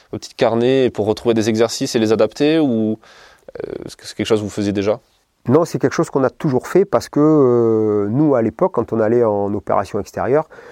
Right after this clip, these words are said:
Speaker 2: il n'y avait pas tous ces moyens que l'on peut retrouver aujourd'hui. Ouais, il n'y avait pas de petite salle de sport aménagée, il n'y avait rien.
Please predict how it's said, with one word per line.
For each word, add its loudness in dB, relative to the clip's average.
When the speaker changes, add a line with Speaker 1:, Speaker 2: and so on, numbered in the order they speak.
Speaker 2:
il -4
n'y 4
avait 2
pas 0
tous -4
ces -2
moyens 2
que -8
l'on -2
peut -6
retrouver -2
aujourd'hui. -2
Ouais, -4
il -4
n'y -6
avait -8
pas -2
de -4
petite -16
salle -6
de -10
sport -6
aménagée, -8
il -4
n'y -6
avait -6
rien. -10